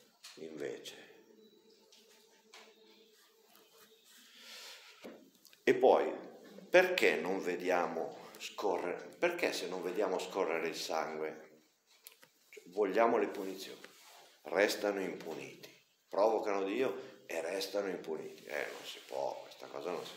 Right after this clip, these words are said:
può. Sono risentiti nei confronti di Dio, esattamente come si legge nel libro di Giona. Il libro di Malachia e il libro di Giona sono,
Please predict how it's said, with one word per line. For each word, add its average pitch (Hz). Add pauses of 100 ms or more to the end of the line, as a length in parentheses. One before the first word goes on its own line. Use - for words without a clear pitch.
può. - (2750)
Sono 107
risentiti 151
nei 107
confronti 98
di 85
Dio, 80
esattamente 139
come 120
si 117
legge 120
nel 110
libro 104
di 98
Giona. 73 (420)
Il 95
libro 120
di 120
Malachia 110
e -
il 95
libro 101
di 101
Giona 113
sono, 92